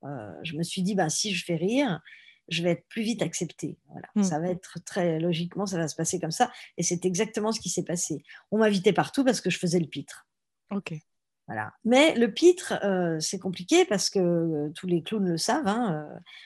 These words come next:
Speaker 1: on n'est que clown et on ne voit jamais la façade, euh, l'autre, l'autre
Speaker 2: Mm.
Speaker 1: face du clown,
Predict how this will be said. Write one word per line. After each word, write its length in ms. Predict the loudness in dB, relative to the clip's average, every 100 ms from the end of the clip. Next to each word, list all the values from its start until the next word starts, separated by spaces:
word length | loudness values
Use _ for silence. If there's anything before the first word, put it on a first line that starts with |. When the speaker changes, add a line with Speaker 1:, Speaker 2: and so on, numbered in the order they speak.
| _ -4
Speaker 1:
on 120 | -2
n'est 140 | -2
que 120 | -2
clown 500 | -4 0 2 4 4 2
et 120 | 0
on 120 | 0
ne 100 | -2
voit 140 | -4 -4
jamais 320 | 0 2 4
la 120 | 2
façade, 540 | 2 -2 -2 -2 -2 -4
euh, 400 | -8 -8 -10 -10 -8 -2
l'autre, 420 | 2 2 2 -6 -4
l'autre 280 | 0 -2 0
Speaker 2:
Mm. 40 | 2
Speaker 1:
face 280 | 4 4
du 140 | 0 -8
clown, 380 | -4 -2 -2